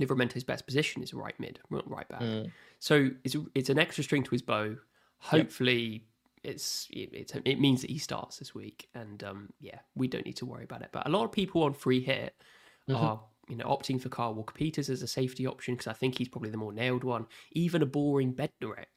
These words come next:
Speaker 1: I know that Sonaldo is
Speaker 2: Yes.
Speaker 1: going for Bednarek at the moment, which is <laughs> outrageously boring. But, um, yeah, I don't, I don't blame him, to be honest, for point one extra.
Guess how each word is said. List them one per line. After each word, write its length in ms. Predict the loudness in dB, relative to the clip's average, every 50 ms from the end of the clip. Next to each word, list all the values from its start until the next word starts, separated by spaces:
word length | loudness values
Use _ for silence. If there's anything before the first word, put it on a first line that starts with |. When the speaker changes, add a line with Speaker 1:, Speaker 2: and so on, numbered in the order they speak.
| -20 -20 -20 _ _ -2
Speaker 1:
I 40 | 2
know 120 | 2 2
that 100 | 2 0
Sonaldo 600 | -2 0 2 4 6 6 6 6 4 4 4 4
is 100 | 4 4
Speaker 2:
Yes. 20 | 4
Speaker 1:
going 200 | 2 2 2 2
for 100 | 0 0
Bednarek 460 | 0 0 0 0 -4 -8 -8 -12 -14
at 60 | -10 -10
the 60 | -8
moment, 340 | -8 -8 -8 -8 -6 -6 -6
which 260 | -6 -6 -6 -2 0
is 160 | 2 4 4 4 2 _ 6
<laughs> 560 | 6 6 6 4 4 4 4 _ -2 2 4
outrageously 640 | 4 4 6 6 8 8 8 8 6 2 2 2 0
boring. 520 | 2 2 0 2 2 2 2 2 0 0
But, 260 | 0 0 0 0 -2 -6 -14 -14 -14 -16 -16 -14 -2 2
um, 500 | 4 4 6 6 4 4 2 0 -2 -2
yeah, 300 | 0 4 4 4 4 2 2
I 100 | 4 8 8
don't, 200 | 8 8 8 8
I 60 | 8 8
don't 200 | 8 8 6 4
blame 240 | 0 0 0 -2 -4
him, 120 | -6 -8
to 100 | -10 -6 -4
be 80 | -4
honest, 260 | -2 -2 -4 -6 -6
for 80 | -8 -10
point 260 | -2 -2 0 0 0
one 160 | -2 -2 -2 -4
extra. 420 | -6 -8 -12 -16 -14 -12 -12 -14